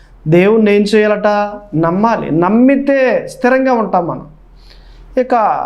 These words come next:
రెండవది కూడా మనం చూస్తే, సామెతల గ్రంథము ఇరవై తొమ్మిదవ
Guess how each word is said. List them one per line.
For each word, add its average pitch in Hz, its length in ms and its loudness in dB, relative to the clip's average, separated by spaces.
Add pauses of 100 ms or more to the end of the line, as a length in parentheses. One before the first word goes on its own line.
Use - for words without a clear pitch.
(140)
రెండవది 226 500 0
కూడా 214 220 0
మనం 196 340 -2
చూస్తే, 247 640 -2 (920)
సామెతల 190 560 0
గ్రంథము 180 640 0 (520)
ఇరవై 185 360 2
తొమ్మిదవ 180 760 0